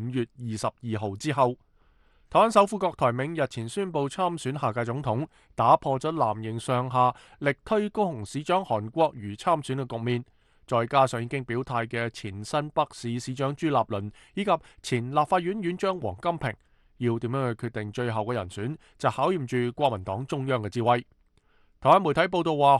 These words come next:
韓國瑜將會喺今個禮拜二出面解釋是否參選下屆總統。如果答案係肯定嘅話呢，外界一般認為國民黨將會以徵召嘅方式撩韓國瑜出馬競選。台灣聯合報嘅最新民調仲顯示，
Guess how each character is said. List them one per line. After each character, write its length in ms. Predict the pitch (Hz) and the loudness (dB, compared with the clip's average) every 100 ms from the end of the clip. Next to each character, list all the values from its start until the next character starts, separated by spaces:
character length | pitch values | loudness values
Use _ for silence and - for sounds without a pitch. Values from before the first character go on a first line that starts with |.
| 117 | 4
韓 60 | |
國 180 | 127 170 | 0 0
瑜 160 | 123 117 | 0 -2
將 200 | 190 170 | -2 0
會 160 | 170 | -2
喺 80 | 175 | -2
今 80 | 180 | -2
個 80 | 147 | 0
禮 140 | 135 - | 0 4
拜 100 | 147 | 4
二 360 | 139 127 123 - _ | 4 0 -6 -6 _
出 260 | - 208 - | 0 0 0
面 160 | 143 175 | -6 0
解 100 | 135 143 | 2 2
釋 140 | 202 - | 0 -4
是 300 | - 123 117 | -4 -4 -2
否 160 | 120 | -4
參 260 | 151 170 151 | -2 -2 -2
選 180 | 123 131 | -4 -6
下 120 | 98 | -4
屆 120 | 104 | -4
總 160 | 101 117 | -6 -6
統。 240 | 95 131 - _ _ _ | -6 -8 -12 _ _ _
如 160 | 104 101 | -10 -4
果 160 | 147 | 0
答 120 | 160 | 2
案 60 | 135 | 4
係 260 | 135 131 117 | 4 4 2
肯 100 | 156 | -2
定 120 | 147 | -4
嘅 100 | 127 | -2
話 200 | 117 113 | 2 4
呢， 80 | 160 - _ | 2 -2 _
外 180 | 123 117 | 0 2
界 100 | 147 | 4
一 160 | 139 160 | 4 4
般 160 | 175 | -2
認 200 | 156 123 | -6 -4
為 220 | 110 104 110 | -2 -2 -2
國 120 | 160 | -2
民 140 | 139 | -2
黨 300 | 107 110 160 | 0 0 0
將 160 | 170 185 | 0 -2
會 80 | 139 | -2
以 180 | 127 147 | -6 -6
徵 320 | - 190 160 | -4 -4 -4
召 140 | 123 | -4
嘅 160 | 113 131 | -2 -2
方 200 | 160 160 | -4 -2
式 160 | 180 160 _ _ - | -4 -4 _ _ -4
撩 160 | 185 | 0
韓 300 | 175 139 107 | 0 0 -6
國 200 | 110 156 135 | -2 -2 -2
瑜 220 | 98 98 | -8 -8
出 140 | - | -6
馬 340 | 135 104 95 101 | -6 -6 -6 -6
競 260 | 110 95 | -8 -8
選。 340 | 95 85 123 170 _ _ _ _ _ _ _ | -12 -10 -10 -10 _ _ _ _ _ _ _
台 120 | - 127 | 2 6
灣 140 | 185 | 6
聯 120 | 156 | 6
合 60 | 139 | 2
報 240 | 147 175 | 2 2
嘅 40 | 175 | 2
最 220 | 180 175 | 2 2
新 160 | 208 185 | 2 0
民 220 | 127 120 | -2 -4
調 140 | 139 | -4
仲 160 | 135 143 | -2 -4
顯 160 | 143 180 | -4 -4
示， 240 | 156 143 | -4 -4